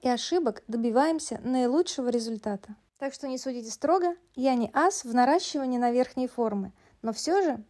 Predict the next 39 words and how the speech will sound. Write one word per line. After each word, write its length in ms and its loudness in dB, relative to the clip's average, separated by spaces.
я 140 2
пробую. 600 0
И 80 -8
только 320 -2
с 120 -12
опытом 480 -2
в 80 -20
чём-то 380 2
новом 460 2
приходят 560 2
и 100 2
навыки 400 2
в 80 -4
скорости. 720 0
Ведь 200 -10
в 60 -10
самом 380 0
начале 540 0
мы 160 -2
всё 360 2
делали 380 4
долго, 580 0
начиная 540 -4
с 100 -10
первого 380 0
маникюра, 680 -2
с 100 -16
первой 340 2
коррекции, 640 -2
с 100 -12
первого 360 0
наращивания 800 0
и 100 -2
также 480 0
с 140 -10
наращивания 640 0
на 140 4
верхние 340 0
формы. 420 -6